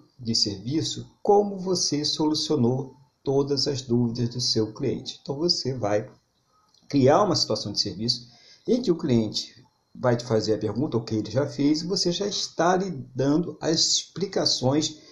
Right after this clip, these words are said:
que foram ali pedidas, solicitadas pelo seu cliente, tá? Então, nessas explicações, você vai estar, ah, os dois tipos de uvas brancas são tal, né, e tal. É, os dois tipos de uvas tintas são tal e tal, né, que o senhor pode beber.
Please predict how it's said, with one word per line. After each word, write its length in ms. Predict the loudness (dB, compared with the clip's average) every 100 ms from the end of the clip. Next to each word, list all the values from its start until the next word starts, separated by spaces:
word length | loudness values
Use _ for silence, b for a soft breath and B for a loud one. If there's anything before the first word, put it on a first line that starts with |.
| B B
que 100 | -6
foram 340 | -4 4 6 6
ali 260 | 4 2 0 -4 2
pedidas, 560 | 2 2 -2 -2 -2
solicitadas 840 | 0 0 0 -4 -2 0 0 -2 -6
pelo 280 | -4 -2
seu 200 | -2 -2
cliente, 560 | -2 0 0 0 -6 -8
tá? 340 | -2 0 0 B B B B
Então, 260 | 0 2 4
nessas 360 | 2 2 0
explicações, 560 | -2 -6 -4 -2 -2 -2
você 20 |
vai 80 | -4
estar, 680 | -2 -2 -2 -6 -18 -20 -6
ah, 300 | -2 2 2
os 120 | 2
dois 300 | 4 4 4
tipos 380 | 0 0 2 2
de 40 |
uvas 300 | 2 4 2
brancas 440 | 4 4 4 0 -2
são 220 | 0 -2
tal, 640 | 0 2 4 4 0 -4 -2
né, 300 | -2 -2 -6
e 100 | -10
tal. 440 | -2 2 4 2 B B B
É, 840 | 4 6 6 4 4 4 4 0 -4
os 100 | 2
dois 240 | 4 4
tipos 220 | 2 0 0
de 60 |
uvas 280 | 0 0 -2
tintas 540 | 0 0 2 2 2
são 260 | 2 0 0
tal 480 | -4 -2 -4 -6 -10
e 80 | -12
tal, 500 | -10 -2 2 4 4
né, 200 | 2 -4 -4
que 80 |
o 80 | -6
senhor 200 | -4 -6
pode 260 | 0 0 0
beber. 680 | -4 -4 -2 0 0 -2